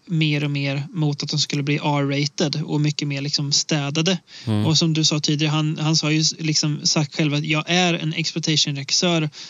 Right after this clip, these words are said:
Speaker 1: som gillar det här.
Speaker 2: Mm.
Speaker 1: Så han kände att jag vill inte jobba så här. Jag vill inte att någon ska komma och säga till mig, "Du ska göra den, den här filmen."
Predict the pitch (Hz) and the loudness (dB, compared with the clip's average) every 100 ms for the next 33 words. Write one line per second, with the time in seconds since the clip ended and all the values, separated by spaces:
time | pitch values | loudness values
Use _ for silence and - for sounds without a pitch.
0 | - - - 156 143 135 - - 151 139 | -20 -6 -2 0 0 -2 -8 -2 0 0
1 | 139 147 170 123 107 110 - - - - | -2 0 2 2 2 -2 -6 -18 -6 0
2 | 147 151 185 151 151 - - 175 151 135 | 2 4 2 2 0 -2 -4 -4 -2 0
3 | 151 208 170 156 139 156 220 - _ _ | 2 2 2 0 0 0 0 -2 _ _
4 | - _ _ 233 180 156 160 165 165 175 | -20 _ _ 0 0 0 0 2 2 2
5 | 185 160 - 147 143 147 - - - - | 0 0 -2 0 0 -2 -10 -20 -20 -20
6 | _ _ - 156 - 208 160 143 143 - | _ _ -2 -2 -2 -2 0 2 0 0
7 | 151 151 139 139 147 - - 139 139 135 | 0 -2 -2 -2 -2 0 0 0 -2 -4
8 | 131 160 156 165 - 160 135 135 - 156 | -4 0 2 2 2 0 0 -4 -6 -2
9 | 156 143 151 175 156 - 139 127 | 0 2 2 0 -2 -6 -8 -8